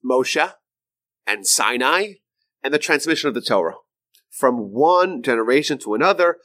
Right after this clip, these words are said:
from one era, from, from one epoch to another. And then it settles on the men of the Great Assembly, and it tells us what did they teach? What were their,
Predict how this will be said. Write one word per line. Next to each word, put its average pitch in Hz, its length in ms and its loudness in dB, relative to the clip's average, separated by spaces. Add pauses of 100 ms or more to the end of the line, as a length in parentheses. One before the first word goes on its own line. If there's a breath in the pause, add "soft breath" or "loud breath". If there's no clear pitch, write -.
(180 soft breath)
from 131 160 0
one 156 280 0
era, 156 420 2 (120)
from, 135 340 -4
from 135 200 -4
one 147 200 0
epoch 170 420 -2 (360)
to 131 140 0
another. 87 320 -2 (1040)
And 143 180 0
then 202 440 -2 (500)
it 156 220 2 (280)
settles 202 480 2
on 156 100 4
the 139 60 4
men 165 120 2
of 165 80 2
the 151 40 2
Great 139 140 2
Assembly, 123 600 -2 (1000)
and 151 200 2
it 156 120 -6
tells 233 320 0
us 180 340 0
what 196 240 -2
did 165 160 -4
they 160 140 2
teach? 135 320 -6
What 190 160 2
were 233 80 4
their, 170 180 2